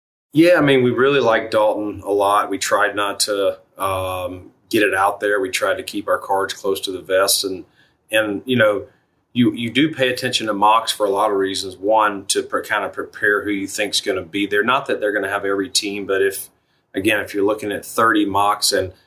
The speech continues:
every single one of them has a, you know, Will Anderson going before you pick, you don't really, you know, need to go too deep. You, it's, it's usually pretty accurate. And so, um, you know, n-,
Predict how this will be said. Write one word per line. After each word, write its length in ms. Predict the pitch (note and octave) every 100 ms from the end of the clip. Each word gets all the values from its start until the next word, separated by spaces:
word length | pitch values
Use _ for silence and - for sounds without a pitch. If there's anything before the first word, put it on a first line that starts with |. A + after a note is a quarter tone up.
| _ -
every 240 | B2 A#2 G#2+
single 380 | - A#2 G#2+
one 180 | G#2+ A#2
of 100 | G#2
them 140 | G2+ F#2+
has 280 | G2+ G2
a, 140 | F#2+ - _ _ _ -
you 100 | G#2
know, 140 | F#2+
Will 320 | F#2 A2+ -
Anderson 560 | G#2+ A2+ G2 - G2+ F#2+ - -
going 220 | A#2 G#2+
before 320 | G2 A#2+ A#2
you 160 | A2 G#2
pick, 500 | - C3 A2+ - - _ _ -
you 100 | B2
don't 200 | B2+ A#2
really, 440 | A2+ G#2+ G#2 G2+ -
you 100 | G#2+
know, 120 | G#2
need 160 | G#2 G2+
to 80 |
go 160 | G2+ G2
too 180 | - G2+
deep. 340 | F#2 G#2+ -
You, 80 | G2+ G2
it's, 220 | F#2+ - -
it's 180 | -
usually 240 | A2 G2 F#2+
pretty 320 | - F#2+ G2
accurate. 500 | F#2+ F#2 - G2+ F#2+
And 120 | G2+
so, 340 | - A2+ G#2 - - _ _ -
um, 560 | - G#2 G2 G2 G2 - -
you 100 | B2
know, 280 | A#2+ G#2+ -
n-, 220 | A#2 A2